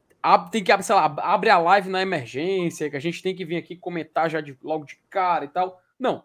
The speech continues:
hoje foi um dia tranquilo. Tanto que a gente, o tema da live hoje tem na thumb, você vira na thumb, mais uma semana de paz. Porque o Fortaleza acumula mais uma vitória no Campeonato Brasileiro.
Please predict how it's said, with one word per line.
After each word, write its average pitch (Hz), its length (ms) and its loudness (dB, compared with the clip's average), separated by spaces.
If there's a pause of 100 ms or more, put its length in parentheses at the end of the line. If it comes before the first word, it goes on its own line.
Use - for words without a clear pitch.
hoje 185 220 0
foi 226 140 -6
um - 20 -6
dia 196 160 -6
tranquilo. 233 680 -4
Tanto 175 180 -8
que - 60 -10
a 185 40 -6
gente, 175 300 -10
o 180 100 -12
tema 220 320 -4
da 190 120 0
live 170 320 0
hoje 175 200 -8
tem 156 140 -8
na 139 100 -6
thumb, 127 380 -8
você 131 240 -16
vira 135 160 -8
na 123 100 -2
thumb, 180 320 -4 (720)
mais 247 320 2
uma 240 140 -2
semana 190 380 -2
de 180 80 -8
paz. - 600 -4 (380)
Porque 190 220 -6
o - 20 -12
Fortaleza 196 400 -2
acumula 180 580 -6
mais 202 220 -2
uma 190 80 -2
vitória 170 320 -4
no 185 80 -8
Campeonato 151 420 -8
Brasileiro. 120 540 -6